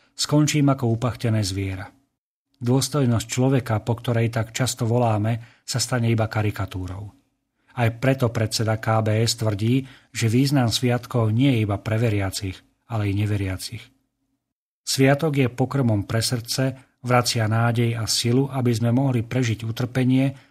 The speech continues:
a ťažkosti každodenného života,“ napísal zakladateľ komunity Archa Jean Vanier.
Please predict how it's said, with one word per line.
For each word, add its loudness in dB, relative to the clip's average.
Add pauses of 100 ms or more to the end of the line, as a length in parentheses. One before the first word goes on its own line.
(100)
a -4
ťažkosti -2
každodenného 0
života,“ -6 (560)
napísal 0
zakladateľ 0
komunity 0
Archa 0 (240)
Jean 2
Vanier. -4